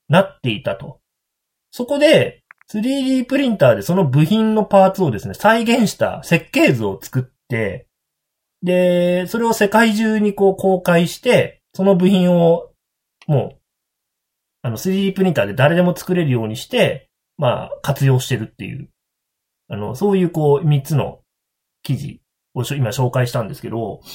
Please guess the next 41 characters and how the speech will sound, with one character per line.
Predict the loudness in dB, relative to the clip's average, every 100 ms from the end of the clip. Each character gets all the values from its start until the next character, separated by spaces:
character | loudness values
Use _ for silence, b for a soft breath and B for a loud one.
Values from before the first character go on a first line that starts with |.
| B B
ス | -2
リ | 0
ー |
デ | 2 2
ィ |
ー |
プ | 2
リ | 0
ン | 2
タ | 0
ー | 0
っ | -2
て、 | -2 -2 -4 -14 _ _ _
デ | -4 0 2
ー | 4
タ | 2
さ | 4 2
え | 2
飛 | 0
ば | 2
せ | 0
ば、 | -2 -4 -8 _ _ _ _ _ _ _ _ _ _
あ | -6
の、 | -4 -4 -4 -6 -8 -10 _ _ _ 0
な | 0
ん |
て | 0
い |
う | -10
ん |
で |
す | -12
か | -10
ね、 | -10 -12 _ _ _ _ 2
物 | 4 6
を | 6 6
動 | 4
か | 2 0
す | -4
と | -10
か、 | -12 -16